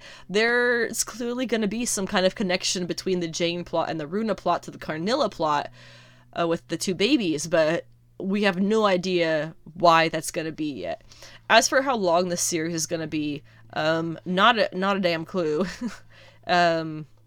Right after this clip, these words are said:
I imagine six issues. They tend to kind of do things in those increments. Um, and I believe the Mighty Valkyries was six issues. It was either five or six issues, so it'll at least be five. Um, hoping for more.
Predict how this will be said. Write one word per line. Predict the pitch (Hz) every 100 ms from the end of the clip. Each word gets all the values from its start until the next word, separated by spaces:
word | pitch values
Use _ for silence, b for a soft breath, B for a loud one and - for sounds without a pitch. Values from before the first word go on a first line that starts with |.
| -
I | 175
imagine | 180 165 165 175 208 226 220
six | 226 - 170 -
issues. | 180 170 - 240 277 311 - - - b b b -
They | 180
tend | - 180
to | 165
kind | 170 180 170
of | 156
do | 175 175
things | 185 175 170 -
in | 170 170
those | 170 165
increments. | 170 175 202 208 220 - - - b b b -
Um, | 175 170 165 160 -
and | 170
I | 165
believe | 165 190 240 247
the | 196
Mighty | 175 180 180
Valkyries | 165 151 160 - 101 -
was | 175
six | - - -
issues. | 135 - 123 -
It |
was | 165 170
either | 190
five | 180 247 220
or | 185
six | 170 -
issues, | 156 - 165 147
so | - 135
it'll | 160 175
at | 185
least | 254 -
be | - 202
five. | 165 160 160 156 151 - - B B B B -
Um, | 156 151 151 151 151 147 -
hoping | - 214 226 208 185
for | 196
more. | 175 170 160 160